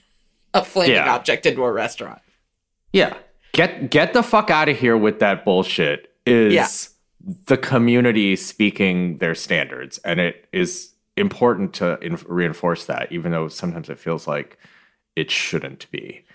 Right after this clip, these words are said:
Speaker 1: Yeah, and just to, you know, there are plenty of times where power imbalances, uh, make that sort of reaction not super safe. And so
Speaker 2: Yeah.
Speaker 1: it, it is, it is always,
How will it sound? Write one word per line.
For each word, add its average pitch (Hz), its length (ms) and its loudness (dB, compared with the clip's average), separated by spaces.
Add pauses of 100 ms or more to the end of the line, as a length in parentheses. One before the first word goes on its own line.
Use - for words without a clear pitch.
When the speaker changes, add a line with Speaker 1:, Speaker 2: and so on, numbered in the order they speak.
(500)
Speaker 1:
Yeah, 233 380 2
and 220 440 -2 (520)
just - 240 -2
to, 185 220 -6 (120)
you 202 140 -2
know, 180 160 -4 (140)
there 214 140 2
are 190 120 2
plenty 226 540 -4
of 180 100 -10
times 185 420 -2
where 165 440 -2 (760)
power 202 460 2
imbalances, 175 1120 0 (100)
uh, - 180 -6
make 180 420 -2
that 175 260 0
sort 180 220 -4
of 165 240 -10 (220)
reaction 165 720 -2
not 165 280 -2
super - 260 -12
safe. - 480 -4 (600)
And 160 200 0
so 147 480 0
Speaker 2:
Yeah. 151 240 2
Speaker 1:
it, 143 160 2
it 175 140 0
is, 170 280 -4
it 175 80 2
is 165 120 -4
always, 180 480 2